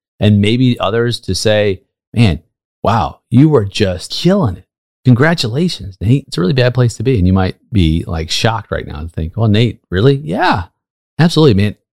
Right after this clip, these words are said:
That place is a dark, lonely place. It's a shadowed place.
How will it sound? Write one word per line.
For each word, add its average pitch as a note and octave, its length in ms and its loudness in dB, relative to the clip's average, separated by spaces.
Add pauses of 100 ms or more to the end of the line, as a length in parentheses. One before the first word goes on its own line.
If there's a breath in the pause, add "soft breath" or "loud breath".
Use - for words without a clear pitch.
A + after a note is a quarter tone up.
That A2+ 440 0
place G#2 600 -2
is A2 400 0
a G2 180 -4
dark, F#2 580 -6
lonely F2+ 440 -2
place. D#2+ 300 -4
It's - 140 -16
a E2 60 -4
shadowed F#2 680 -2
place. - 400 -16